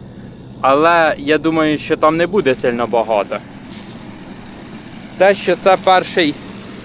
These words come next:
раз посіяно і дощами заливало, не вийшло в мене супер так догледіти його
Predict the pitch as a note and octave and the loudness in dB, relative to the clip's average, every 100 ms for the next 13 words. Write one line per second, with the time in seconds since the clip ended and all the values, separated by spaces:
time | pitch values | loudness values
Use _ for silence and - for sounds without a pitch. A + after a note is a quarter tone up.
0 | - D3+ E3+ - E3+ E3 - G3+ G3 E3 | 2 6 6 4 2 0 0 2 4 4
1 | C#3+ C3 - - - C#3+ D3+ D#3+ - F3 | 4 0 -2 -14 -4 0 2 2 4 4
2 | E3+ C#3 D#3 D#3+ D#3 F3+ F3+ D3+ B2+ - | 4 4 6 6 6 6 6 6 4 -2
3 | - - - - - B2 D3 D#3 E3+ D#3+ | -14 -14 -16 -14 -10 -2 0 2 4 2
4 | D3 D3 C3 C3 C3+ C3 A#2+ - D3+ C#3+ | 0 0 2 2 2 2 -2 -4 0 2
5 | B2 - B2+ B2 - - - - - - | 2 4 0 0 -8 -14 -14 -14 -14 -14
6 | - - - - A#2+ C3+ C#3 D3 C3+ A#2+ | -14 -14 -12 -8 0 2 4 4 4 0
7 | A2 A#2+ A2 G#2 G#2+ | 0 0 0 0 -2